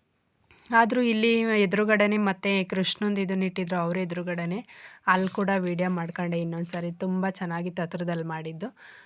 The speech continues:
ಹಾಗಾಗಿ, ಮ್, so ಇನ್ನು ನಮ್ಮ ಪಾಪು ಕೂಡ ಎಲ್ಲ ನೋಡ್ತಾ ಇದ್ದಾನೆ, ಎಷ್ಟು ಲೈಟಿಂಗ್ಸ್ ಇದೆಯಲ್ಲ ಏನು ಅಂತೇಳಿ. ಇನ್ನು ನನ್ನ ಮಗಳು ಕೂಡ ಹೊರಗಡೆ ಬಂದ್, ಬರ್ತಾ ಇದ್ವಲ್ಲ,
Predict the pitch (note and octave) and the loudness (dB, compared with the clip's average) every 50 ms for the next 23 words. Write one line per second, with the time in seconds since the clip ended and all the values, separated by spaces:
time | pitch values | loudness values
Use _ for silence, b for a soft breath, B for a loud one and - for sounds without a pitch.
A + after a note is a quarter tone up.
0 | B B - - G3 F#3 F3+ F3 F3+ F3 F3 E3+ F#3+ B3+ D4 B B B B B | B B -4 0 0 0 0 0 0 -2 -2 -4 -6 -8 -10 B B B B B
1 | B _ _ - A3+ G#3 G3 G3 F#3+ F#3+ F#3+ F#3+ G3 F#3+ - - G3+ F#3 F#3+ F#3 | B _ _ -8 -6 -2 -2 0 0 0 0 0 0 -2 -2 -4 -2 -2 0 0
2 | F#3+ F#3+ F#3+ F#3 F#3 F3+ F#3 F3 - - F#3 F#3 F#3 - G3 F#3+ - G3 G3 F#3+ | 0 0 0 0 -2 -2 -2 -2 0 2 2 2 2 0 -4 -6 -4 -2 0 0
3 | F3+ E3 E3 E3 E3+ F3 F#3+ G#3 G#3 G3+ F#3+ F#3+ F#3+ F#3+ - F#3+ F#3 F3+ E3+ F3+ | -2 -2 -4 -4 -4 -2 -2 -2 -2 -2 -2 -4 -4 -6 -6 -6 -4 -4 -4 -4
4 | F#3 F3+ F3 E3+ F3 - - G3 F#3 F3+ E3+ E3 D#3+ E3 F3+ F3+ F3 F3 - F#3 | -2 -2 -4 -4 -6 -8 -8 -6 -6 -6 -6 -6 -6 -6 -6 -6 -6 -6 -8 -10
5 | F3 F3+ F3 E3+ E3+ E3+ E3+ E3+ E3+ E3+ E3 E3 E3+ E3+ E3 E3 E3 - F3 F3 | -8 -6 -6 -6 -6 -6 -6 -6 -6 -6 -6 -6 -6 -6 -8 -10 -10 -10 -12 -10
6 | F3 E3+ G#3+ G#3+ B B B B B B B B - A3+ A3 A3 A3 A3+ A3 A3 | -10 -12 -12 -14 B B B B B B B B -8 -6 -4 -2 0 0 0 0
7 | G#3+ G#3 F#3+ F#3+ G3+ G3+ G3+ - A3 G#3 G3+ G#3 G3 F#3 F3+ F#3 E3+ F3+ F3+ F#3 | 0 0 0 0 0 -2 -2 -2 -2 0 0 0 0 0 0 -2 -2 -2 -2 -2
8 | F#3+ F3 E3 F3 F3 F3 F3 F3 E3+ - - G3+ F3 F3 - - - F#3 F3+ F3 | -2 -2 -2 -2 -2 -2 -2 -4 -6 -8 -8 -6 -6 -6 -8 -8 -6 -4 -4 -4
9 | E3+ E3+ E3+ E3+ F3 | -4 -4 -4 -2 -2